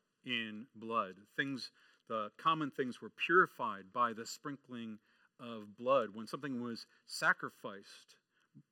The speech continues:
the blood was required. And here it says that we are, we have redemption through his blood. It is, was necessary for Christ to shed his blood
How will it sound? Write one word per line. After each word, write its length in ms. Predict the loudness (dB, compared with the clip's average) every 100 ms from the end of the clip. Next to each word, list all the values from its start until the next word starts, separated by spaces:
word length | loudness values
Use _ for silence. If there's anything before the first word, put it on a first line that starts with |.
| _ _ _ _
the 60 | -16
blood 460 | -4 4 4 4 -2
was 540 | -2 -2 -2 -6 -14 -20
required. 640 | -20 -8 -6 -6 -10 -18 _ _ _ _ _ _ -8
And 360 | -4 -4 -6 -12 _ _
here 120 | -14
it 120 | -12
says 380 | -4 -2 -2 -6
that 200 | -12 -12 -12 _ _ _
we 140 | -6 -2
are, 300 | 0 -2 -4 _ _ _
we 120 | -10
have 120 | -8 -10
redemption 640 | -14 -10 -8 -8 -8 -12 -14 -16
through 400 | -10 -6 -4 -6 -12 _ _
his 280 | -2 -2
blood. 440 | -8 -8 -8 -10 -18 -10
It 120 | -8
is, 220 | -8 -12 _ -20 _
was 120 | -10 2
necessary 560 | 2 2 -4 -6 -8
for 180 | -8 -12
Christ 340 | 0 0 0 -10
to 100 | -14
shed 340 | 0 0 0
his 280 | -4 -6 -8 -16 _ -16
blood 520 | 2 4 4 -2 -12